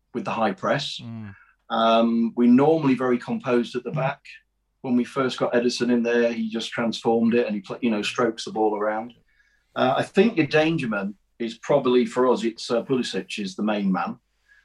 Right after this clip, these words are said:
Speaker 1: That's the guy who can cause us some, uh, some big problems.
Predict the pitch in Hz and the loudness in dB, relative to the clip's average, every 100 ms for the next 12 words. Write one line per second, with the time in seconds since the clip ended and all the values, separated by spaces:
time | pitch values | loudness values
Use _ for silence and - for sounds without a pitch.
0 | - 123 - - 104 113 110 113 113 101 | -6 -4 -4 -4 2 4 2 2 0 0
1 | - 107 98 - _ _ - 117 98 98 | -2 -2 -2 -8 _ _ -4 -2 0 -2
2 | 92 - 107 101 95 95 - 104 98 92 | -4 -2 -2 0 0 -2 -2 -2 -2 0
3 | 101 98 113 110 | 0 2 0 -2